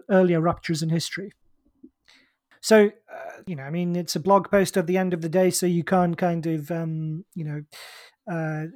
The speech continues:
there's a limit to how much you can expect of it, I suppose. But, um,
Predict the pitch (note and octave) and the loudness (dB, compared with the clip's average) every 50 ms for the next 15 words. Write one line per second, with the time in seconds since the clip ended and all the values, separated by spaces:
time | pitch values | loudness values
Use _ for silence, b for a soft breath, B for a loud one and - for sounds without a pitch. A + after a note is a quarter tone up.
0 | A#3 _ - F3+ D#3+ D#3 F#3+ G#3+ A#3 A3+ G#3+ - G3 A3 A3+ G#3 F#3 - G3+ F3 | -12 _ -4 -2 0 2 2 4 4 2 2 2 2 4 4 2 0 0 -2 -2
1 | - F#3+ F#3 E3 - - G#3+ - - F#3 E3 D#3+ F3 E3+ - - E3+ - F3 F#3+ | -2 -2 -2 -2 0 0 0 0 0 -2 -2 0 0 -2 -2 -4 -4 -2 -2 -2
2 | A3+ A3+ - - B B B B B B B F3+ D3+ G3+ G3+ F#3+ G3 - G3+ G3+ | -2 -4 -8 -14 B B B B B B B -2 2 4 4 4 2 2 4 4
3 | G3+ G3 G3 G3 G3 F#3+ F#3+ G#3 | 4 4 4 2 0 0 -2 -6